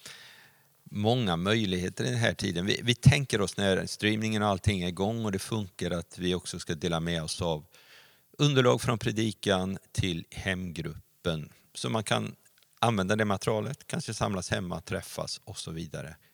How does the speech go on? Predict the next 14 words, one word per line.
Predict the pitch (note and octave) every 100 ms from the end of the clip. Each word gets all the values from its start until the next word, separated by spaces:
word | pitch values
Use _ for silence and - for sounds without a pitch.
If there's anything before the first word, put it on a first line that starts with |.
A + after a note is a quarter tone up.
| _
Gå | F#2+
igenom | F2 D#2+ D#2
det | E2+ E2
så | G#2+
det | F2
blir | D#2+ D#2+ D#2+ -
en | G2
god | E2+ E2 D#2+ D#2+
hjälp. | - - - - - - -
Vi | F#2
ska | - G#2
också | - -
säga | E2 A#2+ F#2+
att | D2+